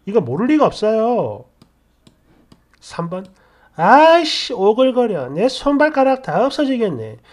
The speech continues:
이래서 사람들이 에스엔에스를 끊으라고 하는 거구나. 쓰니 어머니 수치심 오지게 느끼신 것 같아요. 늙었다니, 허리가 굽었다니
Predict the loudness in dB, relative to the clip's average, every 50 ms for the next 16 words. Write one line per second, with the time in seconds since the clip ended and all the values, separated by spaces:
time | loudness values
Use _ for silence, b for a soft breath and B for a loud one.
0 | b b b _ 0 4 4 4 4 4 2 0 2 2 2 2 2 0 0 -2
1 | -2 -2 -2 -4 -4 -4 -2 2 2 4 4 4 2 2 0 -4 -4 -6 -6 -6
2 | -4 -2 0 2 2 4 2 2 2 0 0 0 0 2 0 0 0 0 -2 -4
3 | -4 -6 -8 -10 -12 -14 -16 -18 b b b b b b b -16 -4 0 0 2
4 | 4 4 2 2 2 2 2 2 0 -2 -2 -2 -4 -4 -6 -8 -10 -12 -10 -6
5 | -4 -4 -4 -4 -4 -6 -6 -6 -6 -4 -2 -2 -2 0 0 0 0 0 -2 -2
6 | -4 -6 -6 -6 -4 -4 -2 -2 -2 -2 -4 -4 -4 -4 -2 -2 -2 -2 -2 -2
7 | -4 -4 -6 -8 -12 -16 -20 -20 -20 _ b b b b b b b b b b
8 | -4 0 2 2 2 2 0 0 0 0 0 0 0 -2 -2 -4 -6 -8 -12 -6
9 | -4 -2 -2 -2 -2 -4 -6 -6 -8 -8 -6 -6 -6 -6 -6 -6 -6 -6 -8 -10
10 | -14 -18 -20